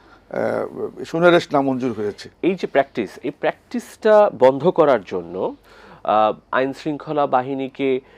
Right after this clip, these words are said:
Speaker 2: কিভাবে সংস্কার করা যেতে পারে বা তাদেরকে আরো বেশি জবাবদিহিতার আওতায় কিভাবে আনা সম্ভব?
Speaker 1: এই যে পুলিশের যে কার্যক্রম আছে, সেই পুলিশের কার্যক্রমে স্বচ্ছতা আনতে হবে।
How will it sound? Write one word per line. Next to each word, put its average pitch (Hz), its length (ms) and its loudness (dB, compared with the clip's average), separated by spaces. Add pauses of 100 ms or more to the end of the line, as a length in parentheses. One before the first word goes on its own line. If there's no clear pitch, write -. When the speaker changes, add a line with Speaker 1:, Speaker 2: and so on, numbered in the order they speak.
(220)
Speaker 2:
কিভাবে 139 340 -2
সংস্কার 120 420 -2
করা 110 220 0
যেতে 110 240 -4
পারে 104 300 -2
বা 98 160 -4
তাদেরকে 101 400 -4
আরো 113 240 0
বেশি 113 400 -8
জবাবদিহিতার 107 760 -2 (380)
আওতায় 101 420 -4
কিভাবে 110 300 -8
আনা 90 140 -10
সম্ভব? 87 380 -10 (160)
Speaker 1:
এই 127 160 -2
যে 131 120 -2
পুলিশের 202 600 -2
যে 226 100 0
কার্যক্রম 131 680 0
আছে, 87 240 -10 (720)
সেই 147 100 -2
পুলিশের 175 480 2
কার্যক্রমে 156 560 0
স্বচ্ছতা 180 480 2
আনতে 113 240 0
হবে। 80 220 -14